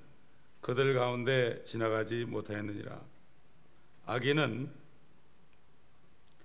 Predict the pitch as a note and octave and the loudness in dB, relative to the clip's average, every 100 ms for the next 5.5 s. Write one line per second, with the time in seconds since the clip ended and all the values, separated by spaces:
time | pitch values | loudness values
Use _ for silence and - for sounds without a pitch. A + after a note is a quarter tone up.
0 | - - - - C3+ C#3+ A#2 C3 D#3 D#3 | -14 -14 -12 4 6 8 8 8 8 8
1 | E3+ C#3 C3+ C#3 C3+ C3 A2 B2 D#3+ - | 6 6 8 6 4 2 2 -2 -4 -8
2 | - G#2 A2 B2+ B2+ C3+ C3 A#2+ - B2 | -4 -2 0 2 4 4 4 0 0 0
3 | B2+ A2 A2 G#2 F#2+ - - - - - | 2 0 0 -2 -6 -10 -14 -14 -14 -14
4 | - - - G2 - B2 A#2+ C3+ C3+ A#2 | -14 -14 -4 -4 2 6 8 8 8 4
5 | A2 B2 A2+ A2+ | 2 0 0 -2